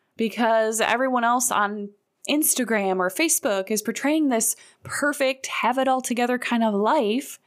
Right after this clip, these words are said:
we think there's something wrong with us because we don't have what they have. And this shows up in the way we parent our children, in our marriages, in our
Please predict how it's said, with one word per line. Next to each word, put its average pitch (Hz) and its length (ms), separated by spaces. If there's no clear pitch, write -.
we 262 300
think 269 280
there's 262 180
something 262 300
wrong 330 220
with 262 140
us 294 340
because 269 500
we 269 260
don't 370 240
have 180 600
what 190 240
they 180 160
have. - 480
And 254 280
this 294 240
shows 302 360
up 311 360
in 254 320
the 208 100
way 202 220
we 185 180
parent 180 420
our 175 140
children, 269 640
in 202 220
our 185 140
marriages, 233 960
in 220 120
our - 160